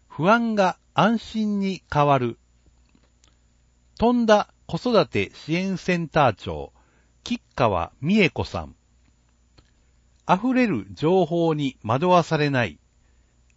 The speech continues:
居場所を変えてみるとつながれる。自分を知ってくれる人を持とう。あなたを見てくれる人が必要。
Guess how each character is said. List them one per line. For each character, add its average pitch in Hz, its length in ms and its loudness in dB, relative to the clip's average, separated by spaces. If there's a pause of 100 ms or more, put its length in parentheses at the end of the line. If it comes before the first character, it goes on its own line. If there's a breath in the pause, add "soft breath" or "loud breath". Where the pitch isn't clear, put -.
居 170 100 -4
場 226 140 2
所 208 280 0
を 196 120 -4
変 185 180 2
え 170 40 -2
て 175 140 -4
み 165 140 -2
る 123 120 -8
と - 280 -8 (140)
つ 131 120 -10
な 151 140 0
が 139 140 2
れ 120 140 0
る。 76 180 -14 (880)
自 143 200 -6
分 233 320 0
を 208 180 2
知 - 40 -8
っ - 40 -18 (240)
て 208 100 2
く 208 160 -2
れ 196 100 6
る 139 100 -2
人 131 300 -2
を 85 240 -4
持 104 160 -6
と 92 360 0
う。 - 20 -20 (1800)
あ 196 120 4
な 262 140 2
た 160 180 2
を 95 300 0
見 202 120 -4
て 202 120 2
く 123 160 -4
れ 107 100 4
る 98 140 -2
人 - 260 -2
が 95 220 0 (100)
必 - 320 -12
要。 95 360 0